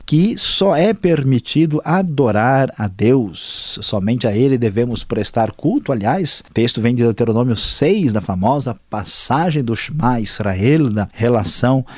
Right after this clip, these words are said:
mais clara do monoteísmo do Antigo Testamento. Então,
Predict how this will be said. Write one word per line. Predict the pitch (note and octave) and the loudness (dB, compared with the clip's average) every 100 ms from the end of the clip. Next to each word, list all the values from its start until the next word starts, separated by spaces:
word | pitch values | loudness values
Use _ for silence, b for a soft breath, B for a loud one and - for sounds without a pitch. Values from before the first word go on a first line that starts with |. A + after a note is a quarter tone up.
| B B B | B B B
mais | G#2+ C3 D#3+ D3 - | 2 2 2 0 -2
clara | - A#2+ C3 D#3+ D3+ | 0 0 2 2 2
do | A#2+ A2+ | 0 0
monoteísmo | A2+ D3+ G3+ F3 D#3+ - C3 C#3 E3+ D#3 A#2 A2 G2+ - - | 2 2 2 0 0 0 2 4 4 4 2 0 0 -2 -10
do | A2+ G#2+ B2+ | -4 0 0
Antigo | - B2 A2 A#2+ G#2+ | 2 0 0 0 0
Testamento. | G#2 G#2+ G2+ A2 F#2+ D2+ - - - F3 | 0 0 0 0 0 -2 -10 -16 -10 -2
Então, | G3 G3 E3+ | -2 0 0